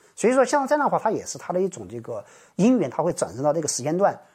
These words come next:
会转生到那种就是说比较长寿等等的一种这个，呃，比较长寿的这样一种这个，可以说是一种，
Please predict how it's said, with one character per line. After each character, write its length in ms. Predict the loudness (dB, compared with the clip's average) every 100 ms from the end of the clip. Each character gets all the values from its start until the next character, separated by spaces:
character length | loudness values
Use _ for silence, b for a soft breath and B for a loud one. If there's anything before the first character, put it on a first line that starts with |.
| b
会 140 | -4
转 180 | -2 -2
生 80 | 2
到 80 | 2
那 100 | 2
种 200 | -4 -8
就 140 | -10
是 60 | -12
说 100 | -12
比 80 | -12
较 60 | -12
长 220 | -12 -10
寿 120 | -8
等 200 | -8 -8
等 80 | -8
的 120 | -10
一 120 | -14
种 180 | -16 -18
这 60 | -18
个， 240 | -16 -16 -16 B B B
呃， 380 | -8 -8 -10 -14 _ -12 -6
比 80 | -4
较 60 |
长 180 | -4 0
寿 100 | 0
的 60 | 2
这 80 |
样 100 | 2
一 80 | 2
种 160 | -2 -8
这 120 | -14
个， 120 | -16
可 200 | -14 -12
以 20 |
说 160 | -12 -12
是 160 | -12 -12
一 40 |
种， 220 | -12 -16